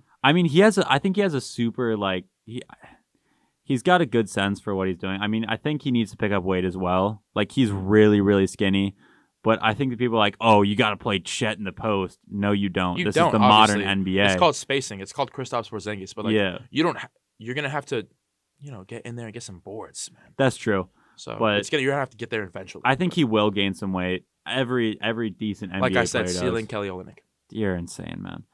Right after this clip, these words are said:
Speaker 1: All right, on to Duke versus Texas Tech. Here's my thoughts. My bracket is gone. I had Duke winning this game.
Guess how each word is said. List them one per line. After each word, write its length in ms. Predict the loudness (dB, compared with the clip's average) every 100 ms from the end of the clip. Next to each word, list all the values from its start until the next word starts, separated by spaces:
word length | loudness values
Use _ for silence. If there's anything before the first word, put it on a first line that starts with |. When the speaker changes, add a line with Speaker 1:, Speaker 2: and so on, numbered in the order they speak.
| _ _
Speaker 1:
All 80 | -6
right, 80 | -4
on 140 | -2 -2
to 60 |
Duke 340 | -2 2 2 2
versus 260 | 0 0
Texas 360 | 0 0 -2 -6
Tech. 380 | 0 0 0 _ _ _ _ _ _ _ _
Here's 240 | 2 4
my 200 | 4 2
thoughts. 400 | 2 -4 -6 -10
My 220 | -2 2 2
bracket 460 | 2 0 -2 -6 -6
is 360 | -6 -6 -10 -16 -10
gone. 420 | -6 -4 -4 -8 -4
I 140 | -2
had 260 | 0 0 -2
Duke 240 | -4 -4 -6
winning 240 | -8 -8
this 140 | -12 -12
game. 340 | -14 -14 -18